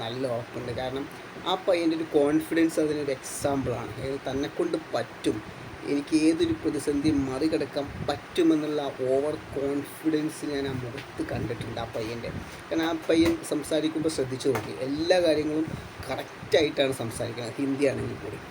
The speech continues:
ഓക്കെ, അത് ചില രീതിയിലായാലും നമുക്ക് മനസ്സിലാക്കാൻ പറ്റും. ഓക്കെ, അപ്പോൾ ഓരോ പ്രതിസന്ധിയിലും ഓരോ പ്രശ്നത്തിലും നമ്മൾ തളരാതെ നമ്മൾ കോൺഫിഡൻസോടു കൂടി മുന്നേറുക.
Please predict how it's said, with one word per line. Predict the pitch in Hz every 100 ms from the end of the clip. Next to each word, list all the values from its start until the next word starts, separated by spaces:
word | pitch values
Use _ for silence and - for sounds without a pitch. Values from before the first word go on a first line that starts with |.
| - -
ഓക്കെ, | - 135 117 - - - - -
അത് | 143 165 160 - - -
ചില | 170 165
രീതിയിലായാലും | 165 170 170 165
നമുക്ക് | 160 160 160
മനസ്സിലാക്കാൻ | 147 160 143 135 127
പറ്റും. | - - - - -
ഓക്കെ, | 127 123 - - - - -
അപ്പോൾ | - 190 190 - - - - - - - 208
ഓരോ | 226 294 - -
പ്രതിസന്ധിയിലും | - 175 160 160 143 139 135 - - 151
ഓരോ | 160 - -
പ്രശ്നത്തിലും | 156 147 131 147 147 139
നമ്മൾ | 127 131 147 107 - - - - - -
തളരാതെ | 135 139 139 127 127 160 - - - - - - -
നമ്മൾ | 156 165 -
കോൺഫിഡൻസോടു | 143 147 - 170 170 170 175 165 156
കൂടി | 139 143 147
മുന്നേറുക. | 147 147 160 165 143 120